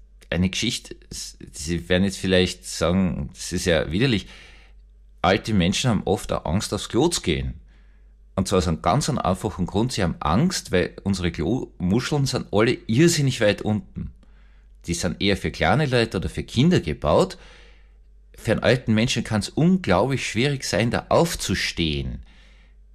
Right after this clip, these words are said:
Was glaubst du, was das für eine Scham ist, dann jemanden zu Hilfe rufen zu müssen? Schauen's ganz einfach, dass ein alter Mensch am Klo links und rechts einen Griff hat, wo er sie aufziehen kann.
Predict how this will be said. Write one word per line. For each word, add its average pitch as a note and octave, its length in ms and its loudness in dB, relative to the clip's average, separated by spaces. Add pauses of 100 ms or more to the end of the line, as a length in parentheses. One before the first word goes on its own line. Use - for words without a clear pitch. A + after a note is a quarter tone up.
Was - 180 -4
glaubst A2 240 0
du, A#2+ 40 0
was G#2+ 80 -2
das A2+ 160 0
für A2 160 -2
eine G#2 140 0
Scham A2 460 -2
ist, - 160 -2
dann G2+ 100 -2
jemanden G2+ 380 0
zu F#2 140 -4
Hilfe B2+ 420 -2
rufen F2 460 0
zu - 160 -8
müssen? - 480 -6 (1300)
Schauen's E3 480 2
ganz G#2+ 220 -2
einfach, A#2+ 380 -2
dass - 200 -6
ein - 100 -4
alter A2 300 2
Mensch F#2 320 2 (360)
am D#2+ 200 0
Klo G#2 440 4
links G#2 320 2
und F2+ 80 -4
rechts F2+ 320 0
einen E2+ 120 2
Griff G2 380 0
hat, D#2+ 280 -2 (280)
wo F#2 200 4
er F#2 60 6
sie F2 380 0 (220)
aufziehen D#2 500 0
kann. - 300 -12